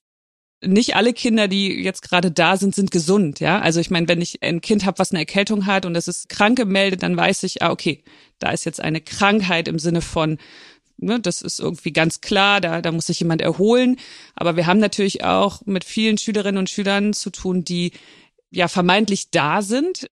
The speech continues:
präsent sind im Unterricht, aber möglicherweise sie etwas bedrückt, sie sich nicht wohlfühlen können aus Gründen, die vielleicht in der Schule liegen, aber vielleicht auch aus Gründen, die im Elternhaus liegen oder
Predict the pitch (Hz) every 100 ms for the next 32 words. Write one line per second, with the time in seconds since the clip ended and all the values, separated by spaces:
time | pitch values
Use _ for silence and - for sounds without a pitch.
0 | - - 175 175 220 - 262 226 208 208
1 | 226 220 220 214 - - 165 190 196 185
2 | 190 226 196 175 170 180 175 180 175 170
3 | 175 - - - 185 175 202 - 262 -
4 | 190 180 - - - _ - 175 180 -
5 | 190 - - - - - - 185 220 226
6 | - 226 202 - 214 202 220 214 214 -
7 | - - - 190 - 190 214 185 185 -
8 | 180 170 175 165 - 277 349 262 247 233
9 | 214 185 175 - 180 - - - - -
10 | - 185 202 175 175 175 254 240 202 196
11 | 196 196 - - 185 185 185 175 160 160
12 | 156 160